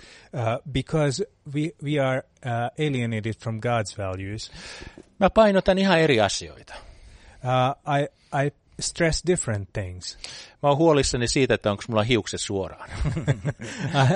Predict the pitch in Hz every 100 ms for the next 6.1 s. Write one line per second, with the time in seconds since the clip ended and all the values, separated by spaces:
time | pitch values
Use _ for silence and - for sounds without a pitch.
0 | 151 147 147 143 139 156 151 135 139 131
1 | 127 123 123 143 156 143 110 101 - 92
2 | 90 90 78 120 120 147 135 135 135 135
3 | 160 151 - 170 147 101 95 92 92 123
4 | 95 82 - 87 - 98 92 87 85 95
5 | - 90 87 87 82 _ - 107 85 -
6 | -